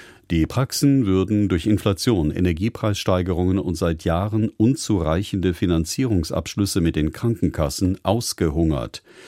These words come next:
kritisierten die Ärzte. Eine Reform der mehr als dreißig Jahre alten Gebührenordnung werde bewusst verschleppt.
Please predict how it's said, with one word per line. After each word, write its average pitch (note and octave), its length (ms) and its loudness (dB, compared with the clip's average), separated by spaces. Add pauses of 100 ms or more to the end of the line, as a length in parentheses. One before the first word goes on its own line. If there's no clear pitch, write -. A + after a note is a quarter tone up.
(140)
kritisierten E2+ 760 0
die E2 100 -2
Ärzte. D#2 520 -4 (680)
Eine F#2+ 220 2
Reform A#2 400 2
der C3+ 120 2
mehr A#2+ 200 0
als A2+ 200 -4
dreißig A2+ 480 -2
Jahre G#2 340 0
alten G2 320 0
Gebührenordnung G#2+ 1160 0
werde F#2 280 2
bewusst F2+ 440 -2
verschleppt. - 580 -4